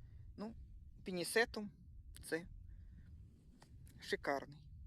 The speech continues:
Це стефанандра. Стефанандра.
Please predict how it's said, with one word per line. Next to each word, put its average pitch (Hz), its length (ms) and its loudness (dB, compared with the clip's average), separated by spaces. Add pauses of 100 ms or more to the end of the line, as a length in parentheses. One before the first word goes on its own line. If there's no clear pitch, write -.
(1200)
Це 285 260 12
стефанандра. 151 840 6 (2000)
Стефанандра. 160 800 8